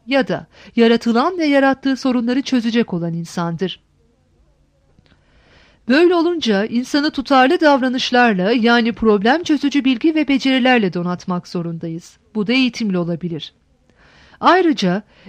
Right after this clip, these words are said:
emek ve sermayenin yanı başında bilim ve teknolojinin üretimi etkilediği, yapılan araştırmalarla ortaya konulmuştur.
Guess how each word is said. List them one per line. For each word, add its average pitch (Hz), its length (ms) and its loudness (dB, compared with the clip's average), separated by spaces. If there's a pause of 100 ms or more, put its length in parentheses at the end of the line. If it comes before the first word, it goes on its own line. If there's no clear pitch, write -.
emek 277 360 0
ve 294 120 2
sermayenin 262 800 0
yanı 226 260 0
başında 226 460 0
bilim 294 260 0
ve 285 100 0
teknolojinin 247 840 -2
üretimi 247 340 0
etkilediği, 180 760 -4 (280)
yapılan 247 400 0
araştırmalarla 262 840 2
ortaya 226 360 2
konulmuştur. 170 760 -10